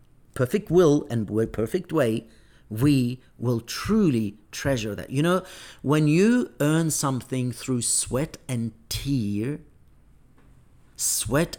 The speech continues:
and tears and, and, and struggles and, and, you know,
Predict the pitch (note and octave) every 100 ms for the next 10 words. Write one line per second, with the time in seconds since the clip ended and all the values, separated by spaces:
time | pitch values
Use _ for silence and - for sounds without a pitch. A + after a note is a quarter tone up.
0 | - A2+ A2 - C3+ C#3 D3 D3 C#3 A2+
1 | A2 G#2+ - A#2 A2+ G#2+ - - G#2+ G#2+
2 | - - - B2+ C#3+ C#3+ C3+ C3+ A#2 -
3 | A2+ A2 - - A2+ A2+ A2 - - -
4 | - B2+ A#2 G#2